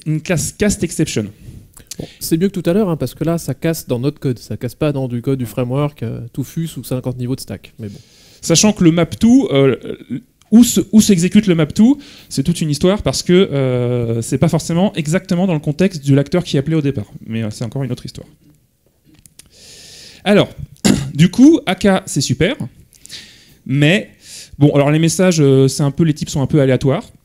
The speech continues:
Speaker 1: On n'a aucune certi-, certitude sur leur, sur les types des messages, on n'a aucune certitude sur le type des réponses qu'on va recevoir. C'est même encore pire, c'est que, euh, du coup, si on a envie de faire des messages génériques pour un petit peu faire, utiliser la programmation orientée objet,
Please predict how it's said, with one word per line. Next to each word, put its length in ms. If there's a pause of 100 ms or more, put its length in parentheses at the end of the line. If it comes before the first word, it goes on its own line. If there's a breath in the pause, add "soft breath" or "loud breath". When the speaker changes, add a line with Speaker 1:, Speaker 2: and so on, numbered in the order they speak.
(1300 soft breath)
Speaker 1:
On 100
n'a 120
aucune 220
certi-, 340
certitude 640 (280)
sur 400
leur, 240
sur 180
les 80
types 140
des 100
messages, 460 (160)
on 100
n'a 160
aucune 200
certitude 420
sur 120
le 60
type 180
des 120
réponses 420
qu'on 120
va 80
recevoir. 520 (1600 loud breath)
C'est 220
même 140
encore 260
pire, 300
c'est 160
que, 340
euh, 300
du 160
coup, 180
si 140
on 100
a 40
envie 140
de 60
faire 160
des 120
messages 420
génériques 500
pour 200
un 60
petit 140
peu 120
faire, 280
utiliser 240
la 80
programmation 460
orientée 280
objet, 240